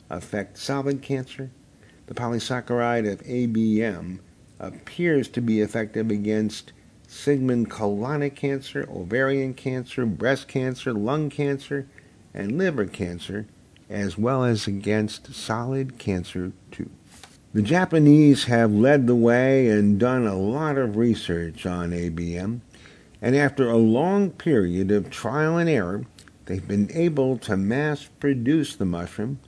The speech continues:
and since nineteen ninety-two, they regularly provide a stable source for health food stores throughout the country and throughout the world. You can now find them grown in China, Japan, and Brazil,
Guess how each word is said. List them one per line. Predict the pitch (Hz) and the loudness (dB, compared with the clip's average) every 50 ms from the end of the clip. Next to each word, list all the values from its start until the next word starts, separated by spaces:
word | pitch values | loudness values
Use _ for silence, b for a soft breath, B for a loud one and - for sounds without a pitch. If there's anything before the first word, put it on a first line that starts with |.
| b b b b b b b b b b | b b b b b b b b b b
and | - 107 110 | -2 -2 0
since | - 160 147 139 | 0 0 -2 0
nineteen | - 180 190 190 151 - 175 170 165 151 | 0 2 2 2 0 2 2 2 4 4
ninety-two, | 139 151 165 175 160 135 123 120 117 104 - - - 190 156 120 113 117 127 123 | 4 2 2 2 2 4 4 4 4 2 -2 -2 2 4 4 6 4 4 2 2
they | 113 123 120 120 | 2 2 2 2
regularly | 110 101 123 151 175 170 156 143 131 117 117 120 | 2 2 0 0 0 0 2 2 2 2 2 0
provide | 113 117 120 110 104 113 120 127 127 131 131 127 | -2 0 0 0 0 0 0 0 0 0 0 0
a | 127 113 | -2 -2
stable | - - - - 143 160 165 151 139 135 127 | -4 -8 -6 -2 0 0 0 0 -2 -2 -4
source | - - - - 180 160 120 101 101 - - - - - b b b b b b b b | -4 -6 -6 -2 0 2 2 2 0 -2 -8 -16 -18 -20 b b b b b b b b
for | - - - 107 101 | -18 -8 -6 -6 -4
health | 107 - 139 147 139 135 | -2 -2 -2 -2 -2 -4
food | - - 139 131 131 127 123 | -4 -2 0 0 0 -2 -6
stores | - - 127 131 131 131 131 123 - | -8 -6 -4 -4 -2 -2 -4 -6 -8
throughout | - 131 127 127 131 131 123 - - | -8 -6 -4 -4 -4 -4 -6 -8 -14
the | - | -16
country | - - - 139 143 139 - 156 151 139 | -10 -4 -4 -4 -4 -4 -8 -6 -6 -6
and | 135 131 | -6 -6
throughout | - - 156 156 156 147 - | -6 -8 -8 -8 -8 -8 -8
the | - | -6
world. | 151 160 175 190 175 135 104 - - - - - - | -6 -4 -2 -2 -2 -2 -4 -6 -14 -20 -20 -20 -14
You | - - | -10 -2
can | - 127 143 | 2 4 4
now | 165 185 180 170 | 4 6 4 4
find | - - 156 156 156 147 139 135 | 2 2 2 4 6 6 6 6
them | 135 135 131 123 113 107 | 6 6 6 6 8 8
grown | 107 113 117 123 123 123 | 8 6 6 6 6 4
in | 117 107 101 101 98 | 4 4 2 2 -2
China, | - - - 131 131 131 131 135 143 151 143 | -2 -2 -2 0 0 2 2 2 2 2 0
Japan, | 123 104 101 101 92 98 - 117 110 117 131 147 147 147 139 | -2 -2 -2 -4 -4 -6 -6 -6 -4 -2 -2 -2 -2 -2 -4
and | - 95 101 101 95 95 92 90 | -6 -6 -8 -6 -6 -6 -6 -6
Brazil, | 90 92 95 95 90 87 113 143 139 117 113 123 117 | -6 -6 -6 -6 -6 -4 -4 -2 -2 -2 -2 -6 -8